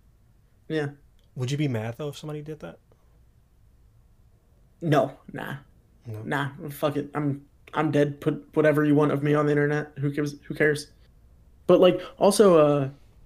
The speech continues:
Speaker 1: you know what I meant by the Edgar Allan Poe thing?
Speaker 2: Was it 'cause he,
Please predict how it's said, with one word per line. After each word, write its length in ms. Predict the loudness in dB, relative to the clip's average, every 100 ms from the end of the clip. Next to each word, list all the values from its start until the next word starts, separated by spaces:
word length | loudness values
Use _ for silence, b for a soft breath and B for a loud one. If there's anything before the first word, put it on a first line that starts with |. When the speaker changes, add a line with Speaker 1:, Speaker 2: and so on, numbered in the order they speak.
| -2
Speaker 1:
you 100 | 4
know 80 | 6
what 100 | 6
I 60 |
meant 200 | 4 2
by 100 | 2
the 80 | 2
Edgar 240 | 2 0 0
Allan 300 | 0 -2 -2
Poe 180 | -2
thing? 220 | -2 -6 -10 -20 _ _ _ -20 _ _ _ _ _ _ _ _ _ -16
Speaker 2:
Was 220 | -8 -8
it 40 | -6
'cause 160 | -8
he, 400 | -8 -8 -8 -8